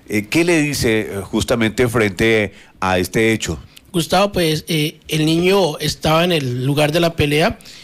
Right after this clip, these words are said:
Speaker 2: y el papá, eh, le dio por revisar el celular y le encontró el video al niño y le preguntó de qué se trataba. Pues el niño le contó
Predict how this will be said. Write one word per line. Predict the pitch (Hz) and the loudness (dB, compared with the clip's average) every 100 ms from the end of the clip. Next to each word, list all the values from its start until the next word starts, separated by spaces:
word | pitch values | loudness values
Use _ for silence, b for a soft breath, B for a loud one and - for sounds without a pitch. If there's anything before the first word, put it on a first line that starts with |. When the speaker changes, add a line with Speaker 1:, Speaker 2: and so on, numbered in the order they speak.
| B B | B B
Speaker 2:
y | - | -2
el | 247 226 | 0 2
papá, | 208 202 185 185 | 0 2 2 0
eh, | 185 - - | -4 -10 -10
le | 185 170 | -4 0
dio | 160 151 | 0 0
por | 170 | 0
revisar | 170 160 160 | 0 0 0
el | 165 | -2
celular | 165 175 180 190 | 0 0 0 -2
y | |
le | 170 | -2
encontró | 143 143 135 135 151 165 | -2 -2 -4 -2 -2 -2
el | 180 175 | -2 0
video | 170 160 160 170 196 | 0 2 2 0 -2
al | 165 180 | -4 -2
niño | 269 220 | 0 -2
y | 160 | -2
le | 156 | -2
preguntó | 151 151 139 147 | -2 -2 -2 0
de | 160 156 | 0 0
qué | - 131 110 | -4 -4 -4
se | 139 | -4
trataba. | 135 160 160 156 160 | -2 -2 0 0 0
Pues | 170 160 | -2 -2
el | 151 | 0
niño | 135 139 | -2 0
le | 143 | 0
contó | 147 139 143 | -2 -2 -2